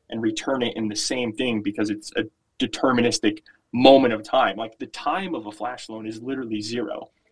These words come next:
It's, it's a, it's a loan with the duration of zero. So once you in-house all of these things into the same ecosystem, you can now arbitrage all of the information in the world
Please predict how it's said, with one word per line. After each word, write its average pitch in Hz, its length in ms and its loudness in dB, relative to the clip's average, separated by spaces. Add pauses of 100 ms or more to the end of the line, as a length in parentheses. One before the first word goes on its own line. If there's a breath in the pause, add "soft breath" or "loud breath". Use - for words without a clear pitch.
(140)
It's, 117 180 -2
it's 123 240 -2
a, 117 240 -2
it's - 120 -4
a 127 60 6
loan 135 340 2
with 110 120 -6
the 110 80 -6
duration 110 400 -6
of 101 100 -12
zero. 117 540 -6 (360)
So 151 200 4
once 156 340 0
you 185 220 -4 (140)
in-house 147 720 -6
all 120 220 0
of 123 100 -12
these 120 200 -12
things 139 360 -10
into 113 200 -4
the 104 100 0
same 127 460 0
ecosystem, 165 760 4 (360)
you 302 180 8
can 151 180 -2
now 165 440 0
arbitrage 127 840 -2 (640)
all 175 400 2
of 160 140 -16
the 147 180 -12
information 139 920 -8
in 120 160 -6
the 110 100 0
world 127 720 2